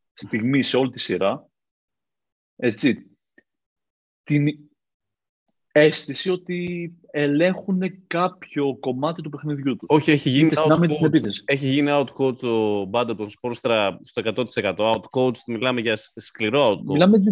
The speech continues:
Speaker 1: ναι, ναι, μιλάμε για πελατειακή
Speaker 2: Σκληρό
Speaker 1: σχέση,
Speaker 2: outcoaching,
Speaker 1: ρε.
Speaker 2: δηλαδή μιλάμε, δεν μπορούσε το Μαϊ-, το, το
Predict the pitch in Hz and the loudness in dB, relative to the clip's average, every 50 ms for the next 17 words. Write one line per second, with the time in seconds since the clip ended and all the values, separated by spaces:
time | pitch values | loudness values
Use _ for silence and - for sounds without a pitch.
0 | 151 131 131 147 143 - 170 214 208 139 123 151 175 156 151 165 190 214 208 208 | 0 -2 -8 -12 -8 -2 0 2 2 2 2 0 -2 -2 0 2 4 6 6 4
1 | 190 226 220 220 214 214 214 214 - - 185 180 165 - 180 - 135 147 147 131 | 4 2 0 0 0 0 0 2 4 4 4 4 4 4 2 2 2 2 2 2
2 | - 254 233 226 - - - 117 123 120 113 98 107 107 107 135 131 123 117 120 | 0 0 0 0 0 0 -2 -2 -4 -4 -2 -2 -2 -2 0 0 -2 0 0 0
3 | 135 139 131 113 101 127 151 151 135 120 117 117 123 143 147 - - 107 - 113 | 0 0 -2 -4 -4 -4 -4 -4 -2 -2 -2 -2 0 -2 -4 -6 -8 -8 -8 -6
4 | 107 107 107 110 113 - - 123 113 107 - - 110 | -4 -4 -4 -4 -4 -6 -6 -8 -8 -6 -6 -6 -6